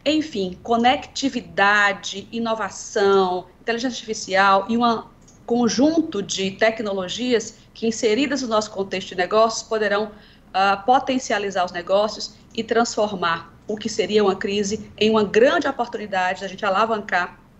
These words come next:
a nossa região Nordeste com negócios bem mais estimuladores.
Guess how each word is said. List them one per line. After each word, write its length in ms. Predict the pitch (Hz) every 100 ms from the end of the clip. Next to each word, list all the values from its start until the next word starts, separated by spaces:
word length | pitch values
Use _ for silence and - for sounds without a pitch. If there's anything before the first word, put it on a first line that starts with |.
| - _ - -
a 180 | 240 214
nossa 460 | 208 190 185 - 185
região 360 | 190 185 190
Nordeste 600 | 185 185 190 185 185 - - - -
com 120 | 208
negócios 640 | 208 196 180 190 - - - -
bem 120 | 202
mais 220 | 202 196 196
estimuladores. 800 | - 190 202 208 - - -